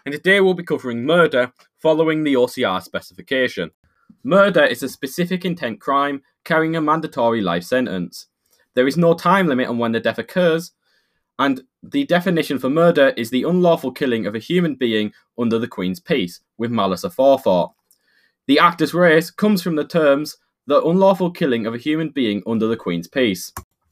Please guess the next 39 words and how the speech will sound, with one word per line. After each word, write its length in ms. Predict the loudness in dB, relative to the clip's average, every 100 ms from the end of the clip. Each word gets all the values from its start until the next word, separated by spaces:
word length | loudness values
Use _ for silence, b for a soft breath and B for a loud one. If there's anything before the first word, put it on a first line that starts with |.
| _ b b b b
So 140 | -2
we 60 | 0
just 240 | 0 -2
need 140 | -4 -4
to 80 | -6
define 360 | -2 2 2
a 40 | 0
few 180 | -4
of 60 | -4
these 180 | -4 -6
terms 460 | -4 -2 -2 -4 -10 _
so 120 | -6
you 60 | 0
get 140 | 2
a 60 | 2
better 260 | 2 2
understanding 560 | 2 -2 0 2 2 -4
of 80 | -4
what 120 | -2
the 100 | 2
actus 300 | 0 0 -8
reus 220 | -4 -4
of 100 | -4
murder 360 | -2 -2 0 0
is. 220 | 0 -2 _ _ _ _
If 120 | -2
I 160 | 4 4
say 280 | 4 2 2
the 180 | 2 2
unlawful 400 | 4 2 2 -6
killing 240 | -6 -4
of 80 | -6
a 40 |
human 360 | -6 -4 -4 -4
being 340 | -4 -4 -4 -4
under 200 | -6 -4
the 60 |
Queen's 300 | -6 -8 -8
peace, 320 | -6 -2 -2